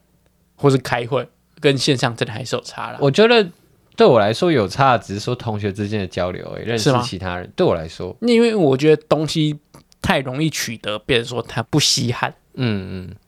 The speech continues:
Speaker 1: 对吧？我，我猜是这样，就是跟你，你现在听串流音乐，你可能，或是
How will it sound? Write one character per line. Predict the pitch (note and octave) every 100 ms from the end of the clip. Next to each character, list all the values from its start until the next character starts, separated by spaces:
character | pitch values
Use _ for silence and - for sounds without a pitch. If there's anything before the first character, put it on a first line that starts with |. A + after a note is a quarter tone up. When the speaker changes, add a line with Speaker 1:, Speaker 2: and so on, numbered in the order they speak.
| -
Speaker 1:
对 | C3
吧？ | A2+ B2+
我， | C#3
我 | C3+ D3+ B2
猜 | A#2+ B2+
是 | B2+ B2+
这 |
样， | B2 A#2+
就 | B2
是 | C#3+ C#3
跟 | C3+ B2+ C3+ D3
你， | C#3 D#3+ -
你 | - A#2+
现 | E3+
在 | D#3
听 | D#3 C#3
串 | C#3 D#3+
流 | B2+ A#2+
音 | B2+
乐， | B2+ B2+
你 | A#2+
可 | B2+ -
能， | - C3
或 | B2+
是 | B2+